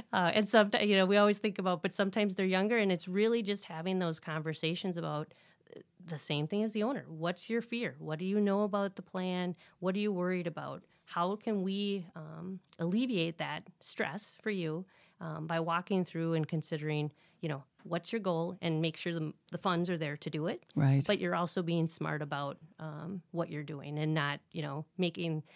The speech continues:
Speaker 1: you know, we wanna give 'em money to make mistakes, but not make too big a mistake that it's gonna cost them. And so
Speaker 2: Mm.
Speaker 1: part of that trustee hat we wear, even if we're not trustee, we
Speaker 2: Mm-hmm.
Speaker 1: always have that fiduciary hat on to say, "Hmm,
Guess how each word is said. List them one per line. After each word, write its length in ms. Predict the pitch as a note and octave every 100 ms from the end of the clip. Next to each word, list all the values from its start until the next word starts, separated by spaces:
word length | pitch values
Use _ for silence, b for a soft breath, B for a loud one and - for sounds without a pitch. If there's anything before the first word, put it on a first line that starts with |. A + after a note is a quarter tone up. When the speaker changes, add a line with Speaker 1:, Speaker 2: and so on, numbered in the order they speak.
| b
Speaker 1:
you 80 | G#3+
know, 80 | G3
we 80 | F#3
wanna 240 | G3+ A3
give 120 | A3+ A3
'em 80 | G#3
money 240 | G3+ G#3
to 60 | G3
make 240 | F#3+ F#3+
mistakes, 540 | G3 - F#3+ - - - _ _
but 200 | F#3 F3
not 280 | F#3 F3 F3+ F#3+
make 320 | F#3 F3 -
too 300 | - G#3 G3
big 200 | F3 E3
a 20 |
mistake 480 | E3 E3 - D#3 D3
that 160 | D3+ D3
it's 140 | D3+
gonna 180 | - D3+
cost 280 | C3+ C3 -
them. 160 | C#3+ E3+
And 120 | D#3
so 320 | F3 E3+ E3 - B
Speaker 2:
Mm. 200 | D#3 D3
Speaker 1:
part 160 | G3+ G3
of 60 |
that 200 | F3+ F3
trustee 440 | - G3 - G3+ F#3+
hat 280 | E3+ D3 -
we 120 | D#3
wear, 380 | D#3 D3 D3+ F3 b b
even 220 | G#3 A3+
if 120 | A3+
we're 80 | A#3+
not 200 | A3 A3+
trustee, 600 | B3 B3 - C4+ D#3+ E3 b b
we 140 | D#3+ D3
Speaker 2:
Mm-hmm. 100 | D3+
Speaker 1:
always 260 | F3 F#3+
have 160 | F#3+ F3+
that 160 | F3 F3+
fiduciary 500 | F3 F3 - E3 D#3+
hat 220 | D#3 D#3
on 180 | D#3 D3+
to 100 | D#3+
say, 220 | - D#3
"Hmm, 300 | E3+ C#4+ C4+